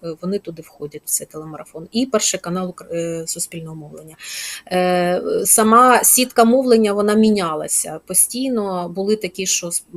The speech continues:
там, е, декілька каналів працювали, один канал один день відпочивав. Були таке, що, е, як в каруселі, сьогодні в тебе ранок, завтра в тебе обід,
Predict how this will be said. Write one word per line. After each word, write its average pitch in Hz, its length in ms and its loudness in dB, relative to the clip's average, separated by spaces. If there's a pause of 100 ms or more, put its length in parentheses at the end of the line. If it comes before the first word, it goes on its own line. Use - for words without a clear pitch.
(140)
там, 165 280 -6
е, 170 180 -8
декілька 185 440 -6
каналів 170 580 -8
працювали, 170 460 -6
один 170 320 -6
канал 165 340 -10
один 165 240 -10
день 160 220 -10
відпочивав. 180 720 -6 (360)
Були 202 220 2
таке, 196 320 -4
що, 185 540 -2
е, 175 220 -4 (180)
як 180 240 -4
в - 100 -8
каруселі, 202 720 2
сьогодні 180 640 -4 (100)
в - 100 -12
тебе 180 260 -4
ранок, 180 400 -2
завтра 170 320 -6
в - 40 -18
тебе 170 280 -10
обід, 170 320 -6